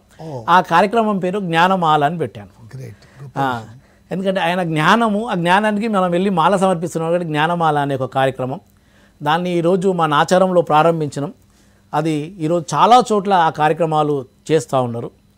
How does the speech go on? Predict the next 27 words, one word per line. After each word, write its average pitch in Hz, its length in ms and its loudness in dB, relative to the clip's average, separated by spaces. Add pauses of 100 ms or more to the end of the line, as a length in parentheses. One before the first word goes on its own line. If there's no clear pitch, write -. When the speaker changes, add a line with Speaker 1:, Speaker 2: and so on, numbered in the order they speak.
(240)
Speaker 2:
అది 147 360 -2
ఎజెండాలో 180 380 0
ఉన్న 151 140 0
మొదటి 143 360 0
అంశం. 139 320 -6 (180)
రెండో 202 260 4
అంశం 196 260 2
వచ్చి 185 380 -4 (380)
జ్ఞానజ్యోతి. 170 880 2 (800)
జ్ఞానజ్యోతి 202 640 -2
అనే 190 120 -4
అంశం 175 320 -4
ఏంటంటే, 160 520 -6 (400)
మన 156 180 0
మహనీయులు 208 720 -2
రాసిన 160 400 -4
పుస్తకాలు 190 760 0
కానీ, 160 340 -2 (220)
మహనీయుల 196 460 -2
మీద 190 220 0
వచ్చిన 160 260 -4
పుస్తకాలు 170 600 -2
కానీ, 151 340 -4 (440)
ఇతరత్ర, 170 640 0 (380)
ఆ, 139 40 -2
బుక్స్, 175 600 0
లేకపోతే 151 540 2